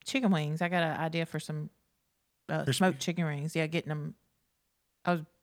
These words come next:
Speaker 1: checking in on getting 'em
Speaker 2: You know, that
Speaker 1: crispier.
Speaker 2: grande chicken turned out so good. I wanna do some wings, some
Speaker 1: Yes.
Speaker 2: whole wings with the grande on it, 'cause I've never done that, just the Mexican season.
Speaker 1: I pulled a little piece of the wing off that whole chicken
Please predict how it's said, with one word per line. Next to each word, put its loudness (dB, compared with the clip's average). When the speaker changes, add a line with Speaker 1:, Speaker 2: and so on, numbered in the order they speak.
Speaker 1:
checking 2
in 4
on 2
getting -2
'em 0
Speaker 2:
You 8
know, 10
that 6
Speaker 1:
crispier. -2
Speaker 2:
grande 6
chicken 0
turned 2
out 0
so 0
good. 2
I 2
wanna 8
do 6
some 0
wings, 6
some 6
Speaker 1:
Yes. 6
Speaker 2:
whole 8
wings 4
with -4
the -8
grande 0
on -2
it, -8
'cause -6
I've 0
never 4
done -2
that, -6
just -6
the -16
Mexican -6
season. -12
Speaker 1:
I 2
pulled 4
a 6
little 2
piece 0
of -2
the 0
wing 2
off 2
that 2
whole 2
chicken 2